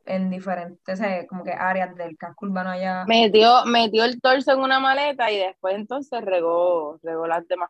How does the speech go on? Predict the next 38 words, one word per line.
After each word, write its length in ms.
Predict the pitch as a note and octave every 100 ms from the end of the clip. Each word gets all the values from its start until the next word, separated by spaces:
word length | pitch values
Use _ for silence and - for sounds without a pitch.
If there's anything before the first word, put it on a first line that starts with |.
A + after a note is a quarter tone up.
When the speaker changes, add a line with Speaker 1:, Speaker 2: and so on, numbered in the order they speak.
| _
Speaker 2:
partes. 440 | D3 C3+ _ C3+ -
Speaker 1:
Las 180 | G3
demás 320 | F#3+ F#3+ F#3 F#3
partes. 520 | D3+ - - - - _ -
Speaker 2:
Que 340 | F#3+ F3+ - -
entiendo 460 | A#3 A3+ A3+ B3+
que 60 | C#4+
Speaker 1:
Este 100 | D4
Speaker 2:
exacto, 220 | C4 C#4
ya 100 | A#3
le 80 | G#3
estaban 380 | A3 A#3+ B3+ C4+
acusando 360 | C4 B3+ B3+
y 60 | B3
todo 140 | B3
en 100 | B3+
ausencia, 520 | C4 C4+ G#3 F#3 A#3 G#3+
porque 580 | F#3+ - F3+ F3 F3 E3+ _
yo 240 | - F#3
en-, 240 | F#3 G3 - _
es 260 | G3 G3+ -
que 120 | A#3
yo 120 | A#3+ A#3+
había 240 | A#3+ A#3+
leído 340 | A#3+ B3 B3 G3+
que 460 | F#3+ F3+ F3 F3
esto 320 | G3+ - A3+
fue, 320 | G#3+ A3 F3+ F3
no 180 | G3+
sé 240 | B3 D#4+ D#4+
si 80 | C#4
de 220 | B3 A#3+
ella 140 | B3+
escucharon 760 | B3 G#3 E3+ F#3+ G3 G#3 F3 D#3+
como 240 | F3+ F3
que 140 | E3 D#3+
gritos, 420 | D#3+ E3 E3+ D#3+
no, 180 | E3